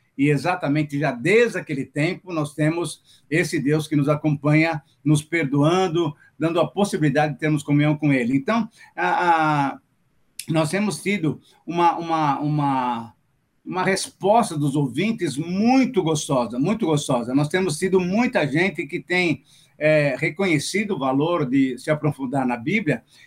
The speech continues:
e temos tido também, Renata, você sabe,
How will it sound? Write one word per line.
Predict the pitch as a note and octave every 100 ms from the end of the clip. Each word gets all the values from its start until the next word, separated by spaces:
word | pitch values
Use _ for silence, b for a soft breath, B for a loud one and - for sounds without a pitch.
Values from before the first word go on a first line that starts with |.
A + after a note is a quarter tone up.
| b
e | D#3+
temos | D3+ G3+ A#3 -
tido | G3+ F#3+ E3
também, | D3 D#3 F#3+
Renata, | D#3+ C3+ B2+ C#3
você | C3 D3+
sabe, | - D#3+ F#3 A#2+